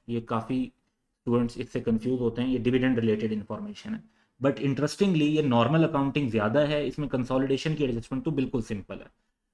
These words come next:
For example, पहला issue ये बताया हुआ है, Hale ने declare किया dividend थ्री मिलियन का और just before the year end,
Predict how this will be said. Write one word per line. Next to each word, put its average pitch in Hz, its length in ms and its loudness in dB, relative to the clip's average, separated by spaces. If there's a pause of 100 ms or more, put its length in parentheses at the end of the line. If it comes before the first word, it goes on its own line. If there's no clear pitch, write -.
(140)
For 160 140 4
example, 160 380 2
पहला 143 240 2
issue 151 220 2
ये 139 140 4
बताया 123 360 2
हुआ 120 160 0
है, 117 180 0 (480)
Hale 147 240 4
ने 147 100 2
declare 131 380 2
किया 135 180 2
dividend 127 440 0
थ्री 117 240 0
मिलियन 127 340 2
का - 160 -14 (3250)
और 131 460 2 (360)
just 147 240 2
before 131 280 4
the 120 140 6
year 107 160 4
end, 98 180 -6